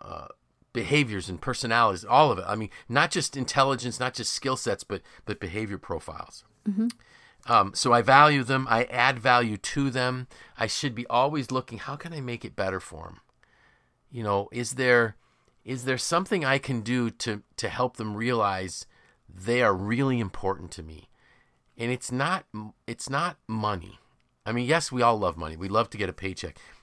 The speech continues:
Speaker 1: but there's other things. Are there people I could introduce them to?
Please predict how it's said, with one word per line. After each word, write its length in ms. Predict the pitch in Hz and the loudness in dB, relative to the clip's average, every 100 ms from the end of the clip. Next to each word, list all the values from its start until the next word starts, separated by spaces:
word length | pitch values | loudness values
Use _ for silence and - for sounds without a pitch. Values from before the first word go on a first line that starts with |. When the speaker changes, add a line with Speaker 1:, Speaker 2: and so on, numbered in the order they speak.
| - | -6
Speaker 1:
but 140 | 123 | -4
there's 180 | 131 110 | -2 -2
other 240 | 113 123 117 | -2 -2 -4
things. 320 | - 87 95 | -8 -8 -6
Are 80 | 101 | -2
there 140 | 117 | -4
people 360 | - 175 196 131 | -4 -8 -6 -6
I 120 | 127 | -6
could 180 | 131 117 | -6 -8
introduce 560 | 117 117 98 135 - | -8 -8 -6 -6 -8
them 140 | 82 80 | -12 -14
to? 240 | - 85 | -14 -16